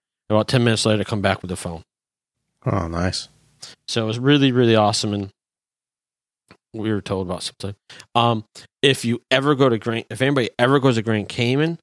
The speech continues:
Speaker 1: not Grand Cayman, can't, uh, Cozumel.
Speaker 2: Yep.
Speaker 1: Well, if you go on the Carnival Cruise Line, you get off the boat,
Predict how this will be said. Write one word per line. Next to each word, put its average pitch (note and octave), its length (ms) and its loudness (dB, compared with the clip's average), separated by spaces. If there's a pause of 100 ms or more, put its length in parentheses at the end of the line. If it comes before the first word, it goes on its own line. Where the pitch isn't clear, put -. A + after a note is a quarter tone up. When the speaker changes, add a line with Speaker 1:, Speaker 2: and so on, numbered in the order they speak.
(420)
Speaker 1:
not A2 160 -4
Grand F#2+ 200 -8
Cayman, F#2+ 300 -10 (360)
can't, B2+ 300 -2 (300)
uh, G#2 300 -8 (100)
Cozumel. D3+ 600 2 (880)
Speaker 2:
Yep. G2 200 -16 (200)
Speaker 1:
Well, G#2+ 100 -2
if G2+ 100 -6
you A#2 80 -4
go B2 500 2 (420)
on A2+ 240 0
the G2+ 60 -8
Carnival C#3 360 2
Cruise C3+ 380 -2
Line, B2 420 -2 (420)
you G2+ 120 -6
get B2+ 140 4
off C#3 200 2
the - 80 -8
boat, A#2+ 520 0